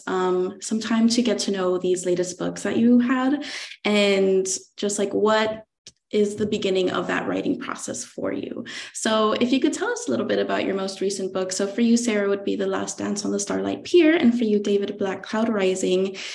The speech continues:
And if you could tell us just what inspired these specific stories. And I'm particularly curious, like, what comes first for you? Does the research inform your story ideas,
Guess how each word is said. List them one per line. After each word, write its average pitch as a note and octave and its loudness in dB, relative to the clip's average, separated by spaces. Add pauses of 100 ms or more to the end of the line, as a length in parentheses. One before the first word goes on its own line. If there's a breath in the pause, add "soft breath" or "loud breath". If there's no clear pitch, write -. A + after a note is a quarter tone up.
(200 loud breath)
And A#3 8
if A#3+ 6
you A#3+ 6
could B3 4
tell C#4+ 4
us C4+ 4
just A#3+ 2
what A3 2
inspired G#3+ 4
these F#3+ -2
specific F#3 -2
stories. G#3 2 (420 loud breath)
And A3 2
I'm A#3 6
particularly C4 2
curious, G3+ 2
like, G3+ -4
what G#3+ 0
comes B3 6
first G3+ -2
for F#3 -2
you? F3 0
Does F#3 -2
the G3+ 2
research A3 0
inform G3 -2
your F3 -4
story D4+ 2
ideas, F#3+ 0